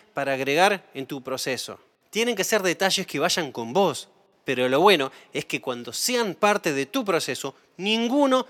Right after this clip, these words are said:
se te va a escapar, ningún cliente va a dejar de percibir, además de tu profesionalismo, que es la base, un vínculo fuerte, un agente inmobiliario de confianza. También ten en cuenta que estos detalles, que van a formar parte de tu proceso,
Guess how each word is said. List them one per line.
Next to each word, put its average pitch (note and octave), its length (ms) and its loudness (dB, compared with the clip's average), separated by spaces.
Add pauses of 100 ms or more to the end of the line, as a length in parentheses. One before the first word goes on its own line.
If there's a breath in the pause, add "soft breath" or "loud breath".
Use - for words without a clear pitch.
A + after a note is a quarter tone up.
se - 160 -6
te D#3+ 120 0
va G#3 80 2
a - 20 4
escapar, G3+ 420 2 (220 loud breath)
ningún D4 420 2
cliente D4 340 2
va F#3+ 120 2
a - 20 4
dejar G#3+ 280 2
de F#3 120 0
percibir, D3 720 -2 (100)
además C3 300 -2
de B3 80 2
tu F#3+ 100 -4
profesionalismo, C3 800 0
que - 100 -8
es A2+ 60 -10
la A2 100 -6
base, B2 440 -4 (480 soft breath)
un B3 180 -6
vínculo G#3+ 360 -2
fuerte, G3 420 2 (340 loud breath)
un E3 200 -6
agente G3+ 480 -2
inmobiliario D3+ 640 -2
de C3+ 100 -2
confianza. D#3 720 0 (300)
También B3+ 420 0
ten D#3 160 -4
en B3 140 0
cuenta C3+ 400 -2 (240 soft breath)
que C#3+ 140 -6
estos G3 220 -8
detalles, C3+ 640 -4
que - 80 -14
van D#3 160 2
a F#3+ 60 4
formar F3+ 380 4
parte G#3+ 220 4
de D#3+ 80 2
tu D3+ 140 -4
proceso, C3+ 460 -4